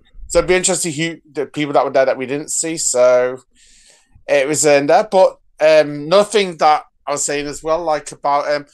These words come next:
no, I'm looking forward to is, like, literally Clash of the Castles. Like, it's a bit interesting some of the matches that I'm a bit surprised they haven't announced.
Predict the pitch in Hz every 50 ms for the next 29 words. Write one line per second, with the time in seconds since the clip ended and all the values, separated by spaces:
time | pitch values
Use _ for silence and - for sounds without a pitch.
0 | _ _ _ _ _ - 175 254 262 254 269 277 277 - 190 - 190 202 240 269
1 | - - 262 240 196 151 180 160 156 151 110 - 143 156 160 135 - - 156 151
2 | 143 - 156 156 156 - - - 147 135 - 151 156 - 190 185 165 - 165 156
3 | 156 156 156 147 _ _ - _ _ _ _ _ _ 160 190 185 - 190 196 165
4 | 233 226 226 220 233 226 - - - 220 196 180 165 160 170 170 - - - 214
5 | 190 - - 143 143 156 143 147 151 - - - 156 147 143 135 139 - - 151
6 | 156 170 175 180 196 196 202 220 240 233 - - - - - - - - - _
7 | _